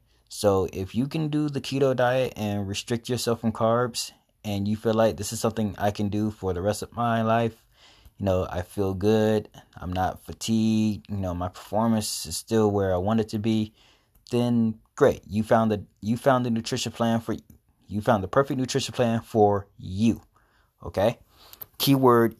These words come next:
you. Nobody else, you, because everyone's body is different, okay? I could give five people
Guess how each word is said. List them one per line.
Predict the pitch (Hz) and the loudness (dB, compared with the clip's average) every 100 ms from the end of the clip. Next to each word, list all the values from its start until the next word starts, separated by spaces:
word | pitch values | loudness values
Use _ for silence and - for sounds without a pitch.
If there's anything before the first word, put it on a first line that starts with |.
| - | -12
you. | 101 101 131 82 - _ _ _ | -8 -2 -2 -2 -10 _ _ _
Nobody | 92 80 110 160 160 | -8 2 4 6 6
else, | 139 - - - | 6 4 -4 -12
you, | 104 101 123 107 - - | -8 -2 2 2 0 -16
because | - - | -16 -6
everyone's | 107 120 120 120 117 | -4 -2 -2 -2 -2
body | 104 101 104 | 0 0 0
is | 101 | -4
different, | 98 104 - - _ _ _ - - - _ _ | -2 -4 -4 -16 _ _ _ -20 -20 -20 _ _
okay? | 92 98 - | 0 2 2
I | 95 | -4
could | 104 | -4
give | 104 113 104 | 2 4 2
five | - 107 107 113 | 0 4 4 4
people | 131 120 123 120 | -2 0 0 0